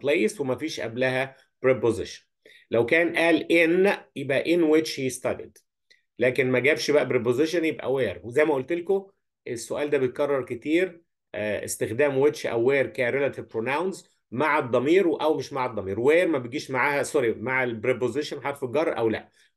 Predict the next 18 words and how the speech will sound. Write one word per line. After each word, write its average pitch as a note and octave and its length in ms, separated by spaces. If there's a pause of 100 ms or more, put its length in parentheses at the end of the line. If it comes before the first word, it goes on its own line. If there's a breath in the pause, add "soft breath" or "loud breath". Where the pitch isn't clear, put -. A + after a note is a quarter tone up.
Where D#3+ 240
ما C#3 80
بيجيش B2 380
معاها C3+ 160
حرف C#3 280
جر، D#3+ 340 (280 soft breath)
و B2 220
which D#3+ 200
لازم C3 320
يجي B2 180
معاها A2 300
حرف A#2+ 320
جر B2+ 280
لو A2 120
استخدمتها G#2 640
كإيه؟ A#2 540 (480 soft breath)
آه، F2+ 920
ك G#2+ 720